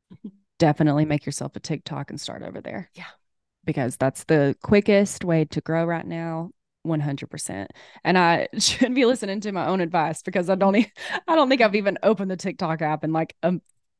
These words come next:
Speaker 1: month, and,
Speaker 2: We're terrible at
Speaker 1: uh,
Speaker 2: it.
Speaker 1: it's
Speaker 2: I said, "I'm just gonna, like, bring the
Speaker 1: Yeah.
Speaker 2: costume bin and
Speaker 1: <laughs>
Speaker 2: just,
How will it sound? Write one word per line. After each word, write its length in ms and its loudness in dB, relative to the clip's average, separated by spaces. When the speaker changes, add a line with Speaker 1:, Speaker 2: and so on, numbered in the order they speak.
Speaker 1:
month, 460 2
and, 420 -2
Speaker 2:
We're 100 4
terrible 480 0
at 300 4
Speaker 1:
uh, 40 0
Speaker 2:
it. 100 0
Speaker 1:
it's 260 -2
Speaker 2:
I 80 8
said, 140 8
"I'm 200 8
just 140 6
gonna, 220 8
like, 200 4
bring 220 4
the 60 2
Speaker 1:
Yeah. 120 -8
Speaker 2:
costume 500 4
bin 260 0
and 80 4
Speaker 1:
<laughs> 300 6
Speaker 2:
just, 220 -2